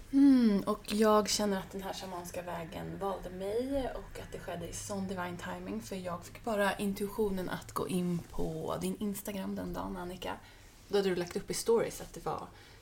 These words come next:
ja, men det var få platser kvar och vi tog ett telefonsamtal den dagen.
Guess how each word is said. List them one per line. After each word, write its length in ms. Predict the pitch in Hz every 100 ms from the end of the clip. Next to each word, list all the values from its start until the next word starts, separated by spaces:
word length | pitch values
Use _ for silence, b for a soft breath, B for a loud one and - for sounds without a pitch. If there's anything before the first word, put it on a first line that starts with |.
| -
ja, 100 | 285
men 20 |
det 160 | 240
var 80 | 220
få 200 | 202 226
platser 340 | 202 202 - 190
kvar 440 | - 175 165 170
och 360 | 175 - - - - - - - - -
vi 80 |
tog 240 | 196 196 185
ett 140 | 165
telefonsamtal 680 | - 185 180 170 170 170 170
den 220 | 170 170
dagen. 320 | 165 - -